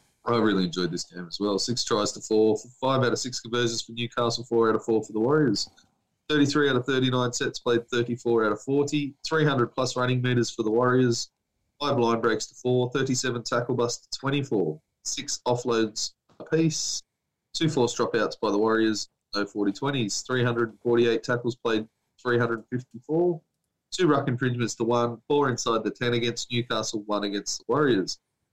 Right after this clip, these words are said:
Five penalties conceded to seven, seven errors to nine. Brayley made forty-two tackles, Curran with fifty-seven,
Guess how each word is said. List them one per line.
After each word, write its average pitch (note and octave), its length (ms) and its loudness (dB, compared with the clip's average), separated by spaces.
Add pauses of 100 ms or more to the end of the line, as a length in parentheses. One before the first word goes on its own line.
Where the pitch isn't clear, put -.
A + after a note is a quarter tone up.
(120)
Five A#2+ 220 0
penalties C3+ 420 0
conceded C3 640 0 (160)
to A2+ 140 -6
seven, D#3+ 640 0 (400)
seven B2+ 280 0
errors G#2+ 260 0
to G2 100 -10
nine. G#2 440 0
Brayley C3 300 2
made G2 220 -2
forty-two A2 420 0
tackles, A#2 440 -2
Curran C3+ 540 0
with G#2 140 -10
fifty-seven, C3 880 -4